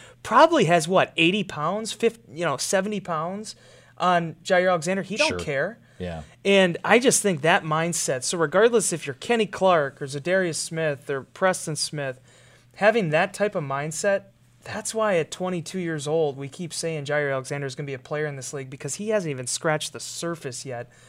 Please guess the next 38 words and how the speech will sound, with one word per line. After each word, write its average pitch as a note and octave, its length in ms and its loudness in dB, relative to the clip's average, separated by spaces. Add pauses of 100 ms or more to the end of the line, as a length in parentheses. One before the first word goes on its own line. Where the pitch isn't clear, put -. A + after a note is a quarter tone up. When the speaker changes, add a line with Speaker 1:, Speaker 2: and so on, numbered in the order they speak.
(100)
Speaker 1:
of C#3 120 -6
what C#3 140 -2
his B2+ 160 -8
true D3 200 -8
ability B2 420 -12
is. - 320 -20
Speaker 2:
Yeah. F2 240 -2 (300)
Well, G#2+ 120 2
before A#2+ 320 2
we, A2+ 240 0
uh, F#2+ 320 2
shift - 360 -6
gears G#2 240 -4
to - 60 -10
talk F#2+ 260 -2
about F#2+ 200 -4
the F#2 120 -8
offense F2+ 400 -2
a - 20 -12
little E2 180 -6
bit, D#2 200 -8
Wes, D#2+ 340 -6
select - 580 0
Cousin C3 380 0
Subs G#2+ 380 -2
locations A2 640 -4
are F2 120 0
now G2+ 460 2
offering G2 520 0
delivery. A#2+ 600 0 (340)
Whether C3 260 6
you're D#3 180 2
ordering A#2 400 4
catering D3 500 0
or E3 200 2
your D3+ 120 2
favorite G2+ 380 -4
sub, A2+ 400 2